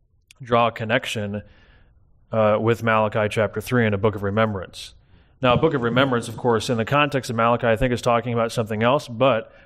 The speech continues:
we do know that God has a book in Malachi three. God has a book in Psalm fifty-six. And then, of course, God has a book of life in the book of Revelation. So those books contain, uh, precious information. And so I think that's a real comfort to David.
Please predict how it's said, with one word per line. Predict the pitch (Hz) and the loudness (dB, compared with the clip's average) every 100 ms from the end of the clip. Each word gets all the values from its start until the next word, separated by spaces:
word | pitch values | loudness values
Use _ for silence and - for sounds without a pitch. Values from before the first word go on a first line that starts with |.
| - | -4
we | 123 | 0
do | 143 | 2
know | 175 135 | 4 2
that | 123 | 2
God | 120 120 120 | 4 4 4
has | 123 | 0
a | 120 | 2
book | 156 160 - - - - - - | 2 2 -2 -8 -12 -14 -20 -14
in | 117 117 | -4 0
Malachi | 117 120 113 | 2 2 0
three. | 110 135 | 0 0
God | 98 110 107 | 2 4 4
has | 117 113 | 4 2
a | |
book | 107 127 127 | 2 2 2
in | 120 120 - | -4 -6 -6
Psalm | 127 120 | 0 0
fifty-six. | 123 117 113 135 113 | -2 -6 -2 -2 0
And | 110 | -2
then, | 113 | -2
of | 110 | 0
course, | 123 107 | 0 2
God | 113 110 | 2 2
has | 117 113 | 2 0
a | |
book | 95 113 113 | -2 -2 0
of | 117 | 0
life | 110 113 123 - - - - _ _ | 2 2 0 -6 -20 -20 -20 _ _
in | 117 113 | -8 -2
the | |
book | 113 110 | 0 2
of | |
Revelation. | 113 110 117 139 - 85 - _ _ _ | 2 4 4 2 0 -12 -20 _ _ _
So | - 120 107 104 - - _ | 0 2 4 0 -6 -20 _
those | 120 135 123 | 2 2 2
books | 101 143 - - - - | 0 0 0 -10 -14 -12
contain, | - 107 123 120 117 110 110 - - | -8 -6 0 2 2 0 -4 -10 -4
uh, | 107 101 98 - - - | 0 0 -2 -8 -20 -4
precious | 135 120 120 113 | -2 -2 -4 -6
information. | 104 104 104 110 98 87 - - - - - - | -6 -2 -2 -2 -6 -16 -20 -20 -20 -20 -20 -10
And | 107 98 | -6 0
so | 113 | 2
I | 107 | 2
think | 123 110 | 0 0
that's | 104 - | -2 -2
a | |
real | 101 101 | -2 -2
comfort | - 113 110 95 | 0 -4 -4 -10
to | 101 | -10
David. | 95 92 90 | -8 -8 -10